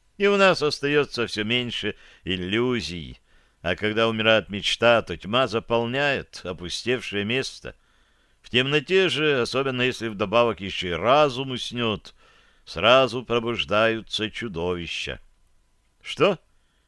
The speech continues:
Кто-то это уже сказал? До меня? Милостивый государь, а разве есть что-то такое,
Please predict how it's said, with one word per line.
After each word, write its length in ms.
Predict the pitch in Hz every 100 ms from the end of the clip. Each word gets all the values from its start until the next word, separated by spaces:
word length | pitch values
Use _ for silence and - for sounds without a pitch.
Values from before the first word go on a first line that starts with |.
| _
Кто-то 360 | - - 175 165
это 240 | 165 139
уже 420 | 156 117 156 151 135
сказал? 580 | - 147 160 202 147 _ _ _ _ _ _
До 260 | - 147 160
меня? 420 | 110 113 165 196 - _ _ _ _ _ _ _ _ -
Милостивый 920 | 87 110 117 113 107 - - 98 95
государь, 760 | 92 90 90 78 73 58 - - _ _ _ _ -
а 120 | 135
разве 340 | 180 143 170
есть 200 | 185 175
что-то 340 | - 165 156 135
такое, 720 | - 120 - 117 139 131 123